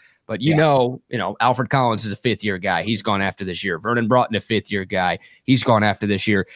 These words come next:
Speaker 1: Feels like Texas didn't do a great job, and part of this is because Bo Davis left and they needed a new D-line coach. But Texas did do a great job with this recruiting class of twenty twenty-four and adding D linemen. Uh, are there some big names that, uh, Texas is going to be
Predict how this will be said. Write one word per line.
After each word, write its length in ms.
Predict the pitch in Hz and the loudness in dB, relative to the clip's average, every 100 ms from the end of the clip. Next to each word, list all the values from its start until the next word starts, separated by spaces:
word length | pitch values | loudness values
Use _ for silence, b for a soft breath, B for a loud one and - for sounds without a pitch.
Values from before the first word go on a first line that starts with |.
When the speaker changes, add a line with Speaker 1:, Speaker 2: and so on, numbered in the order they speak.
| B - | B 0
Speaker 1:
Feels 120 | 208 | 2
like 140 | 196 | 2
Texas 340 | 185 180 185 143 | 2 2 2 2
didn't 260 | 170 175 | 2 4
do 280 | 156 156 151 135 | 6 6 6 4
a 100 | 127 | 0
great 420 | 110 117 147 160 | 0 2 2 4
job, 460 | 139 147 160 185 - b b | 2 4 4 2 -4 b b
and 100 | - | 0
part 200 | 135 139 | 2 2
of 20 | |
this 160 | 131 127 | 2 0
is 80 | |
because 280 | 120 127 131 | -2 0 0
Bo 200 | 104 127 | 2 2
Davis 420 | 113 131 131 107 | 4 2 2 0
left 320 | 110 143 131 - | 2 2 2 0
and 80 | |
they 60 | 117 | 2
needed 260 | 117 120 110 | 2 2 0
a 60 | |
new 180 | 113 120 | 2 0
D-line 520 | 104 120 110 127 131 | 2 0 2 0 0
coach. 320 | - 101 101 | -2 -2 -4
But 100 | - | -10
Texas 340 | - 175 - 151 | -6 -4 -4 -6
did 140 | 175 | -2
do 80 | 165 | 0
a 60 | 127 | 0
great 340 | 101 127 143 | 0 -2 0
job 320 | - 131 120 | 2 2 2
with 180 | 131 - | -2 0
this 360 | 143 165 - - b b b | 0 0 -2 -10 b b b
recruiting 380 | 120 - 147 131 | -4 2 2 2
class 260 | 139 131 | 2 2
of 60 | 120 | -2
twenty 260 | - 131 127 | -2 0 0
twenty-four 480 | 135 123 - 123 | 0 -2 0 0
and 100 | 139 127 | 2 0
adding 280 | 127 131 113 | 0 0 0
D 200 | 127 113 | 0 0
linemen. 480 | 110 120 131 151 147 b b b - | 2 2 4 4 2 b b b -4
Uh, 60 | |
are 200 | 120 117 | 0 2
there 120 | 143 | 0
some 200 | 165 190 | 0 -2
big 300 | 123 160 165 | 0 2 2
names 520 | 151 156 165 175 175 151 | 4 4 4 2 0 0
that, 300 | 147 139 147 | 0 0 2
uh, 260 | 143 143 | 4 4
Texas 520 | - 143 143 - 151 | 2 0 0 0 -2
is 140 | 139 117 | -2 -2
going 240 | 135 135 | 0 0
to 60 | 131 | 0
be 240 | 131 139 | 2 2